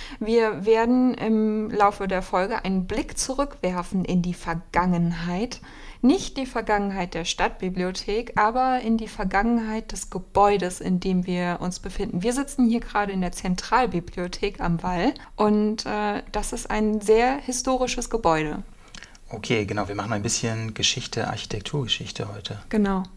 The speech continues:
Speaker 1: vielleicht auch ein bisschen Kriminalgeschichte.
Speaker 2: Ich bin gespannt.
Speaker 1: <laughs>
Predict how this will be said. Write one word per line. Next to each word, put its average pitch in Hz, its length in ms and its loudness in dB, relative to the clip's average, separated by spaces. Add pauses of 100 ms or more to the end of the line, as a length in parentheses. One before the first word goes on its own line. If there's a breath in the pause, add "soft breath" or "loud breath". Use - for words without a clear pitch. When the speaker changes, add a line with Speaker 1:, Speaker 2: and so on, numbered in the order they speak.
Speaker 1:
vielleicht 202 260 2
auch 190 140 0
ein 180 80 4
bisschen 190 260 -2
Kriminalgeschichte. 190 1200 0 (640)
Speaker 2:
Ich - 140 -10
bin 143 100 6
gespannt. 151 600 4
Speaker 1:
<laughs> - 60 -10